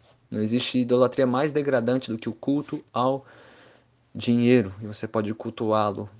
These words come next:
pensando no dinheiro que você não tem, ou pensando muito de si pelo dinheiro que você, de fato, tem, ou se preocupando com ele, ou temendo o futuro pela sua provisão, vivendo ansioso. Há muitas maneiras de cultuar o dinheiro. Todos nós precisamos de um Deus, de um Senhor,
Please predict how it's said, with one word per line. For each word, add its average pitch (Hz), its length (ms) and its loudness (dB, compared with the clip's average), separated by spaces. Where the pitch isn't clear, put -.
pensando 110 280 -4
no 113 40 -2
dinheiro 107 220 -2
que - 80 -10
você 104 180 -8
não 101 100 -8
tem, 147 320 -2
ou 110 120 -8
pensando 107 360 -4
muito 113 200 -2
de 110 120 -6
si - 200 -4
pelo 110 180 -4
dinheiro 107 220 -4
que - 80 -8
você, - 520 -6
de 113 100 -4
fato, - 460 -6
tem, 135 300 0
ou 120 100 -4
se - 140 -6
preocupando 147 580 -2
com 151 140 -6
ele, 147 340 -6
ou 107 160 -4
temendo 120 440 2
o 131 40 2
futuro 143 580 -2
pela 107 100 -4
sua - 140 -6
provisão, 131 760 -2
vivendo 131 260 0
ansioso. 127 600 -2
Há 117 60 -2
muitas 113 400 -2
maneiras 104 320 -4
de 101 80 -8
cultuar 98 680 -8
o 104 120 -8
dinheiro. 95 400 -8
Todos 117 200 2
nós 104 160 -4
precisamos 110 500 -2
de 107 80 -4
um 110 60 0
Deus, 101 360 -6
de 113 140 -6
um 110 60 0
Senhor, 104 540 -6